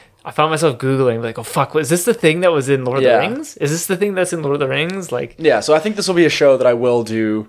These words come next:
Speaker 2: like, I'll watch, like, a couple of YouTube videos every week. And
Speaker 1: Mm-hmm.
Speaker 2: you get it, it's, like, extended past the show.
Speaker 1: Yeah,
Speaker 2: It's, "Oh, I'll watch the
Speaker 1: exactly.
Speaker 2: show, and I'll watch
Speaker 1: Get my
Speaker 2: a couple of, some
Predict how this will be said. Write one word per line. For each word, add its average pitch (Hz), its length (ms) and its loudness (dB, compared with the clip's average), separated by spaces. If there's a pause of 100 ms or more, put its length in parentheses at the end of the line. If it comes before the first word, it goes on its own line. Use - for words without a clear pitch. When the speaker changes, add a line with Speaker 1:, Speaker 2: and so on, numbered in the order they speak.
Speaker 2:
like, 107 480 0
I'll 107 140 -2
watch, 104 400 0
like, 101 260 -6
a - 20 -10
couple 104 220 -6
of 107 60 -8
YouTube 95 240 -12
videos 98 340 -2
every 101 200 -4
week. 95 320 -8
And 160 100 2
Speaker 1:
Mm-hmm. 131 520 -4
Speaker 2:
you 131 40 -8
get 147 160 6
it, 139 120 0
it's, 143 140 -4
like, 135 120 0
extended 131 680 0
past 113 280 -2
the 113 60 -12
show. - 240 -2
Speaker 1:
Yeah, 180 120 4
Speaker 2:
It's, 151 80 4
"Oh, 156 100 4
I'll 139 80 6
watch 131 160 2
the 127 60 -6
Speaker 1:
exactly. - 80 -6
Speaker 2:
show, 131 260 4
and 120 100 0
I'll 117 160 2
watch 113 320 -2 (240)
Speaker 1:
Get 180 100 2
my 151 100 4
Speaker 2:
a 139 40 2
couple 135 200 2 (120)
of, 127 60 6
some 127 80 4